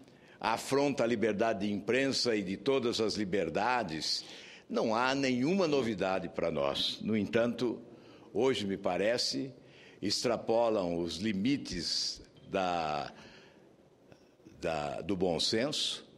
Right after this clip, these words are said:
ao interferirem numa caminhada pacífica de parlamentares brasileiros. E, desta forma,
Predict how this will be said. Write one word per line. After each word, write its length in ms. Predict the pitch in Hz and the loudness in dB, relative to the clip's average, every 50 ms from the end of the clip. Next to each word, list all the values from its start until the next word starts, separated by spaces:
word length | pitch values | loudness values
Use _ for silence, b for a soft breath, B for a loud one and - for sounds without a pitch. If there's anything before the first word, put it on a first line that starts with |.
| - B B B B B B B B | -20 B B B B B B B B
ao 300 | - - 87 95 95 107 | -6 -4 -2 0 0 0
interferirem 960 | 117 110 - - 160 151 143 - - 127 120 104 101 117 135 147 151 151 147 135 | 0 -2 0 0 0 0 0 -2 -2 -2 -2 0 0 0 2 2 2 0 0 0
numa 460 | 123 120 117 113 107 95 87 82 78 | 0 0 0 0 0 0 0 0 -2
caminhada 760 | - - - 117 113 110 110 104 101 101 98 95 92 101 95 | -4 -4 -2 0 0 2 0 0 2 2 2 2 2 0 0
pacífica 840 | - - 104 85 - - - - 147 165 151 - - 127 - 127 | 0 0 0 2 2 0 0 0 0 -2 -2 -4 -6 -2 0 0
de 120 | 113 107 107 | 0 0 0
parlamentares 800 | 107 - 120 117 117 110 104 101 90 78 - 107 104 101 92 82 | 0 2 2 2 2 2 2 0 -2 0 0 0 0 0 0 0
brasileiros. 760 | 82 92 87 82 90 76 69 65 64 64 - - - - B B B B B B B B B B | -2 -2 0 -2 -2 -2 -4 -4 -4 -6 -6 -8 -8 -10 B B B B B B B B B B
E, 60 | 87 | -2
desta 300 | 90 110 104 - - 95 | -2 0 0 0 0 -2
forma, 600 | 87 - 110 113 113 110 110 104 101 101 92 B | 0 2 2 2 2 2 2 0 0 0 0 B